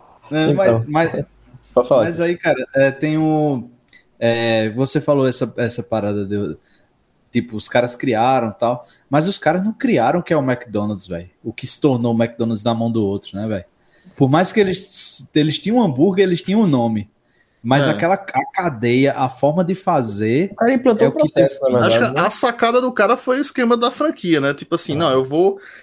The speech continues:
Speaker 3: ele, tipo, quem não assistiu o filme, né? Tipo, a ideia, a sacada dele foi: a gente compra o prédio e a gente, na, eu não sei se ele compra o prédio, mas ele acha que ele compra o terreno.
Speaker 2: Ele compra só o terreno, na verdade,
Speaker 3: É,
Speaker 2: né?
Speaker 3: e aí eles subloca o terreno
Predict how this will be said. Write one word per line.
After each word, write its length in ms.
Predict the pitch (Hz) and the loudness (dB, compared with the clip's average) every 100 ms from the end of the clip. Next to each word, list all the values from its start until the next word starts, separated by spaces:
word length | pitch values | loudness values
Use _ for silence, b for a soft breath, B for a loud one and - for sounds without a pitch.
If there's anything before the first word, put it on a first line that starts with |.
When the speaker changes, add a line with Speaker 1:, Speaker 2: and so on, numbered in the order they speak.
| B | B
Speaker 3:
ele, 320 | 143 160 - | 0 0 -2
tipo, 400 | - - 156 135 101 - | -12 -6 -4 -2 -6 -4
quem 160 | 147 | -2
não 100 | 156 | 0
assistiu 400 | 165 156 156 - | 0 -2 -4 -2
o 40 | 156 | -2
filme, 320 | - 156 202 | 0 0 0
né? 100 | 190 | -2
Tipo, 220 | 185 - | -4 -2
a 40 | 151 | 0
ideia, 320 | 135 147 165 | 2 2 2
a 80 | 143 | 0
sacada 420 | - 151 156 170 | -4 -4 -2 0
dele 180 | 156 175 | 0 -2
foi: 300 | 196 139 117 B B B | -2 0 -2 B B B
a 120 | 131 | -2
gente 280 | 135 185 196 | 0 0 -4
compra 340 | - 208 262 381 | 2 2 4 0
o 60 | |
prédio 520 | - 127 123 180 339 - _ _ _ _ _ _ _ _ | 2 0 2 2 0 -2 _ _ _ _ _ _ _ _
e 120 | 147 | 2
a 100 | 165 | 2
gente, 260 | 156 180 220 165 - | 2 -2 -4 -6 -8
na, 240 | 147 143 | -10 -2
eu 140 | 147 131 | -2 -2
não 80 | 151 | -4
sei 100 | 175 | -4
se 120 | 202 | -6
ele 60 | 196 | -2
compra 260 | 196 202 | -2 -2
o 40 | - | -2
prédio, 300 | 131 127 135 | 0 0 2
mas 160 | 139 | 2
ele 100 | 151 | 2
acha 100 | 151 | 0
que 60 | 175 | -4
ele 80 | 160 | -6
compra 260 | 170 165 | -4 -2
o 40 | 175 | 0
terreno. 640 | 226 175 131 147 220 339 | 0 0 0 0 0 -2
Speaker 2:
Ele 140 | - - _ | -4 -12 _
compra 160 | - - | -8 -6
só 140 | - | -4
o 40 | 160 | -2
terreno, 380 | 175 160 110 120 | 0 0 -2 -2
na 140 | 117 | -2
verdade, 380 | 113 147 139 110 | 0 2 2 0
Speaker 3:
É, 40 | |
Speaker 2:
né? 100 | 170 - | -6 -4
Speaker 3:
e 140 | 135 | 0
aí 260 | 139 143 160 | 2 2 2
eles 420 | 185 185 180 - 131 | 2 0 -4 -6 -6
subloca 720 | - - 220 214 165 147 151 - | -6 -4 -2 2 2 2 -4 -6
o 140 | 247 339 | -4 0
terreno 720 | 320 240 151 170 247 381 381 | 0 0 0 0 0 -2 -8